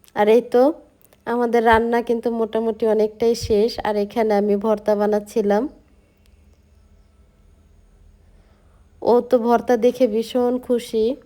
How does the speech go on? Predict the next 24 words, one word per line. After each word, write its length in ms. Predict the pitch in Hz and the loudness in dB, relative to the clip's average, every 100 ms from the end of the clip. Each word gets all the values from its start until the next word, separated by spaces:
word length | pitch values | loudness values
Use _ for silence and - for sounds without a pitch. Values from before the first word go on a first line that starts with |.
| _ _ _ _ _ - | _ _ _ _ _ -10
ও 100 | 214 | -4
ভর্তাটাকে 680 | 226 226 214 233 233 226 226 | 0 0 -2 -4 -4 -2 0
অনেক 240 | 226 233 233 | 0 -2 -4
পছন্দ 440 | 220 220 233 214 214 | -6 -4 -8 -4 -4
করে, 320 | 214 208 208 | 0 2 4
আর 200 | 196 196 | 2 0
ঝালও 460 | 196 208 202 208 | -2 -2 0 0
খেতে 320 | 214 226 214 208 | -2 -4 -4 -4
পারে 380 | 208 202 190 | -2 -2 0
ও। 180 | 196 202 196 | -2 -2 -2
বাবা, 400 | 190 196 185 180 | -4 -2 -2 0
আমি 340 | 110 202 220 | -2 -4 -4
কিন্তু 380 | 220 214 214 240 240 - - _ 214 | -4 -6 -6 -8 -8 -20 -20 _ -6
ঝাল 300 | 226 214 220 | 2 2 2
খেতে 300 | 247 202 214 | -2 -2 0
পারি 280 | 220 202 | 0 2
না। 300 | 208 208 277 330 _ _ _ _ - _ _ _ | 0 0 -2 -6 _ _ _ _ -20 _ _ _
ছোট 240 | - 247 240 | -6 -4 -4
বোন 260 | 220 220 | -2 -4
কিন্তু 240 | 214 226 - | -2 -4 -4
প্রচণ্ড 640 | - 254 254 294 285 277 | 2 2 2 -2 0 0
ঝা-, 380 | 277 240 214 185 | -2 0 2 0
ঝাল 280 | 202 233 214 | -2 -2 -2
খায়। 360 | 214 226 214 | -2 0 0